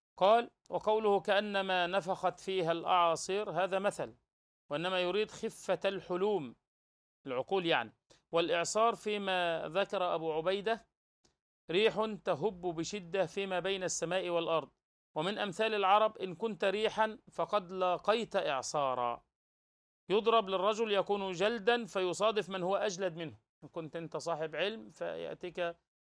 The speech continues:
إن كنت أنت كما يقال مسدس فهذه دبابة، آه، آه، إن كنت ريحاً فقد لاقيت إعصارا.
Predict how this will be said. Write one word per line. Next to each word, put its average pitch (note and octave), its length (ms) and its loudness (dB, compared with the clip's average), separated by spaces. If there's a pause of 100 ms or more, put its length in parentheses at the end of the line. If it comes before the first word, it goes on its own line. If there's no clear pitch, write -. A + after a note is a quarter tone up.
(140)
إن C#3+ 280 -10
كنت F#3 300 -8
أنت F3 440 -4
كما E3 120 -6
يقال E3+ 240 -6
مسدس F#3+ 500 -6
فهذه F#3 280 -2
دبابة، E3 500 2
آه، B2 80 -6 (760)
آه، C#3+ 520 -4
إن D3+ 100 -8
كنت F#3+ 520 0 (400)
ريحاً G3+ 480 2
فقد F3+ 400 -2
لاقيت F3+ 600 0
إعصارا. C#3+ 1080 2